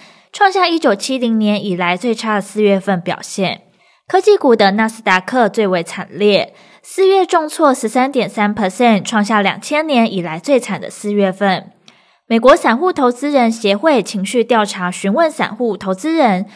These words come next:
对未来六个月的股市看法，四月二十七号最新的调查结果显示，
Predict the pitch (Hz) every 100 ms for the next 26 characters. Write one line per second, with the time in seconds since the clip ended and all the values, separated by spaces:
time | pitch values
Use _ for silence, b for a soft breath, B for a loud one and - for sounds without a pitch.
0 | B B 262 240 254 220 190 233 240 208
1 | 220 233 208 208 - 233 254 302 269 196
2 | 147 b b b - - 262 240 226 180
3 | 247 247 254 247 262 240 240 208 247 220
4 | 175 165 190 196 202 220 - - 254 208